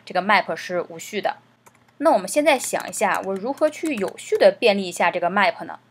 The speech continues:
这个 key 是整形，那我想按照从小到大的这个顺序来便利一下这个 map。那对于 map 这儿呢，没有什么直接的操作方式，我们得自己通过逻辑判断来实现一下。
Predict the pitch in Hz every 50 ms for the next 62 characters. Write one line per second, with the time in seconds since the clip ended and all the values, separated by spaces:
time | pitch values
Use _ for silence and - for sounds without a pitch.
0 | _ - 277 262 262 262 - - - 302 247 214 - - 233 208 - - 214 170
1 | - - - - - 190 196 220 220 - _ _ _ _ - 202 202 214 226 233
2 | 233 180 - - 220 220 214 202 - 240 233 233 - - - 214 240 254 254 208
3 | 185 165 170 - - 220 196 - - 170 - - 151 156 - - 240 220 202 208
4 | 226 208 170 156 - 170 170 165 165 175 185 170 160 - - - - - _ _
5 | - 202 202 202 240 233 233 247 277 254 220 214 - 208 190 180 165 165 170 185
6 | 208 185 165 - 180 180 180 - - 196 180 208 196 170 - - - 190 190 196
7 | 175 - 196 202 208 202 - 190 160 - _ - 196 196 202 202 190 170 - -
8 | - 233 202 202 - - - 208 202 196 180 156 165 180 202 - - 220 240 226
9 | 175 156 170 - - 165 185 170 156 156 - 185 151 -